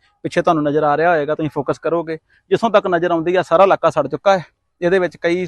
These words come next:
ਕਿੱਲੇ ਕਣਕ ਦੇ ਸੀ, ਬਹੁਤ ਸਾਰਾ ਜਿਹੜਾ ਕਣਕ ਦਾ ਨੁਕਸਾਨ ਹੋ ਚੁੱਕਾ ਹੈ। ਲਗਭਗ ਕੋਈ ਅਠਾਰਾਂ ਵੀਹ ਏਕੜ ਨੇ ਜਿਨ੍ਹਾਂ ਵਿੱਚ ਕੁਛ ਕਿੱਲੇ ਨਾੜ ਦੇ ਨੇ, ਬਕਾਇਆ ਕਣਕ ਹੈ, ਸਾਰਾ ਸੜ ਕੇ ਸਵਾਹ ਹੋ ਚੁੱਕਾ ਹੈ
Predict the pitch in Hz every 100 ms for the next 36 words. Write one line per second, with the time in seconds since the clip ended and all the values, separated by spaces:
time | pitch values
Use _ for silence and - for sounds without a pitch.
0 | - 170 165 175 151 139 185 165 175 -
1 | 160 175 - 160 165 160 _ _ _ _
2 | _ 156 165 165 156 160 170 - 156 170
3 | 170 - - 175 147 _ 170 165 180 175
4 | 147 147 151 156 156 190 175 - 165 170
5 | 160 175 170 147 165 147 - 156 156 135
6 | 135 170 170 - _ _ _ 151 156 156
7 | 147 139 147 156 - _ _ _ 165 180
8 | 180 151 170 156 151 190 170 156 185 165